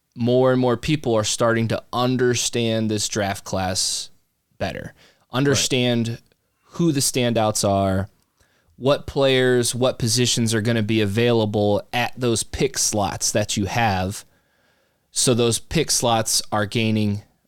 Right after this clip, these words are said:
Speaker 1: more and more value as we understand the draft. And then plus just the psychology of the excitement and the hype for the rookie draft itself. Rookie draft picks hit their peak value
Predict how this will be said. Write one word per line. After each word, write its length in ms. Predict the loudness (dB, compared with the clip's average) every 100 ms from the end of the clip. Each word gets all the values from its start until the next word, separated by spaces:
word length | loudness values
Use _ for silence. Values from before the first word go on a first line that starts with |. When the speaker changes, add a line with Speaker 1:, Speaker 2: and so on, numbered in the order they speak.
| _ -14
Speaker 1:
more 380 | -4 -2 -2
and 220 | -2 -2 -2
more 180 | -2
value 440 | -2 -2 -2 0 -2
as 140 | -2
we 120 | -4 -6
understand 520 | -4 -4 -4 -4 -4
the 40 | -4
draft. 520 | 0 2 2 -2 -6 -20 -20 _ _ 0
And 120 | 2
then 160 | 2
plus 360 | 2 0 0 0
just 240 | -2 -4
the 80 | -2
psychology 960 | -2 0 -2 -2 0 2 2 2 2 4
of 420 | 4 2 -2 -10 -18 _ _ _
the 100 | -8
excitement 680 | -4 -2 0 0 0 -2 -2
and 120 | -2
the 80 | -2
hype 380 | 0 0 0 -6 -20 _ _
for 140 | -6 -2
the 100 | 0
rookie 220 | 0 0
draft 320 | 0 0 -2
itself. 480 | -6 -2 -2 -4 -14 _ _ _ _ _ _ _ _ _ _ _
Rookie 220 | -2 2 2
draft 320 | 4 2 2
picks 460 | 2 2 -2 -4 -8
hit 240 | -6 -4 0
their 140 | -2
peak 240 | -2 -4 0
value 540 | 2 4 4 4 0